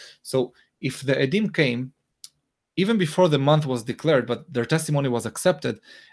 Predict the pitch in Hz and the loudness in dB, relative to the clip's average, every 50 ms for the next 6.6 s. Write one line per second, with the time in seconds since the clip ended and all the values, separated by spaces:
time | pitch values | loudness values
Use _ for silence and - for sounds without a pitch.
0 | _ - - 139 139 131 196 226 214 - - - 170 - - - 165 208 247 247 | _ -8 -4 -4 0 2 2 2 2 0 -2 -6 -6 -6 0 2 4 4 6 6
1 | 254 214 127 131 123 123 127 120 113 113 113 - - 151 151 151 151 147 151 - | 6 4 4 2 0 0 -2 -4 -4 -4 -6 -2 2 2 4 4 4 2 0 -4
2 | 147 139 139 123 127 120 117 120 113 120 151 180 165 123 117 - - 123 - - | -4 -4 -2 -2 -2 -2 0 0 0 2 2 2 4 2 0 -2 -4 -8 -6 -2
3 | - 147 143 131 120 113 127 135 139 - - - - - 143 151 147 - - 139 | 0 0 2 2 0 -2 -2 -4 -4 -4 -6 -6 -2 0 0 0 0 -2 -6 -4
4 | 123 135 160 165 - 127 113 - 107 104 101 - - _ _ _ _ _ _ _ | -4 -4 -4 -4 -4 -8 -8 -6 -6 -8 -8 -10 -12 _ _ _ _ _ _ _
5 | _ _ - - 135 135 151 160 160 151 143 131 127 123 139 156 151 135 123 117 | _ _ -10 -8 0 4 4 4 4 4 0 -2 -2 0 2 2 2 2 2 0
6 | 117 104 117 113 - - - 135 127 127 143 | 0 -2 -2 -4 -4 0 0 0 0 0 -6